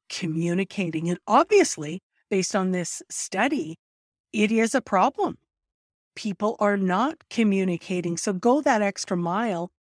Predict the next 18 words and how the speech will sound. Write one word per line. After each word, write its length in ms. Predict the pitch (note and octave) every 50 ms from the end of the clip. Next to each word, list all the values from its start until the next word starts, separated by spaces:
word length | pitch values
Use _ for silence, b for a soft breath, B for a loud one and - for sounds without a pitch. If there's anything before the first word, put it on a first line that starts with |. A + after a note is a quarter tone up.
| -
and 120 | F#3+ F3 E3
help 360 | - - - G#3+ A3 G#3+ - _ _
people 460 | - - - A#3+ A#3 - - G#3 F#3+ _ -
understand 920 | G#3 F3+ E3+ F3+ F3 E3 - - - G3 F#3+ F#3+ F#3 F3 E3+ E3+ E3 - _ _ _ _ -
your 300 | F3+ D#3+ F#3 G3+ A3 B3
thought 320 | - - C4+ A#3 A3 -
process, 600 | - - A3+ F#3+ G3+ G#3 - - A3+ A3+ A3 - -
what 260 | F3 E3 F#3 G#3 G#3
it 160 | G#3+ F#3+ F#3+
is 220 | G3+ F#3+ F3+ - G#3
you're 120 | F#3 E3+
thinking, 540 | - - G#3 G3 G3+ F#3 - C4 B3 G#3+ F3
why 280 | D#3+ E3 E3 F3 F#3+
you're 220 | G3 G#3 A3+ A3 F#3
saying 540 | - - - F#3+ F3 F3 F#3 F#3+ G3+ G3 F#3+
what 160 | G3 - -
you're 180 | G#3 F3 E3+
saying, 520 | D#3+ - - G3 F3 E3 E3+ E3+ F#3 A#3+